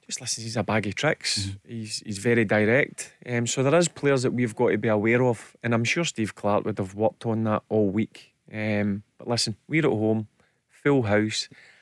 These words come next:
Speaker 1: I keep looking at our team. Look, I keep saying they're a very good team. We've, we're a very good team.
Speaker 2: Yep.
Speaker 1: We've got very good players. We've got players playing at the highest level. And that's why I'm so confident that we'll get the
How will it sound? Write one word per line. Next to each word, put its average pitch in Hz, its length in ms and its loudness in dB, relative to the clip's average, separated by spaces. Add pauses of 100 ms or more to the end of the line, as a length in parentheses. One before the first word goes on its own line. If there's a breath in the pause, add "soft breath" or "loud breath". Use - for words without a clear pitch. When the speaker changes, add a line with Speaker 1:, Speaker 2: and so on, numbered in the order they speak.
(120 soft breath)
Speaker 1:
I - 80 -6
keep - 240 0
looking 151 220 2
at 117 120 2
our 117 100 4
team. 131 320 -2
Look, - 160 0 (180)
I 120 80 -10
keep - 300 -8
saying 117 300 -2 (600 soft breath)
they're 123 160 2
a 117 60 2
very 117 240 2
good 113 200 -2
team. 107 240 -6 (540)
We've, 139 380 -2
we're 143 160 0
a 170 60 2
very 160 240 2
good 135 180 -2
team. 127 160 -2
Speaker 2:
Yep. 123 160 0
Speaker 1:
We've 147 220 0
got 156 100 2
very 139 300 4
good 131 200 0
players. 120 380 0 (180)
We've 147 200 0
got - 160 -2
players 120 260 2
playing 120 260 0
at - 60 2
the 95 80 0
highest 113 420 2
level. 135 380 2 (600 soft breath)
And 120 120 0
that's 135 300 4
why 123 140 4
I'm 127 220 4
so 123 200 0
confident 139 540 0
that 120 100 0
we'll 107 140 -2
get 127 220 0
the 110 200 -2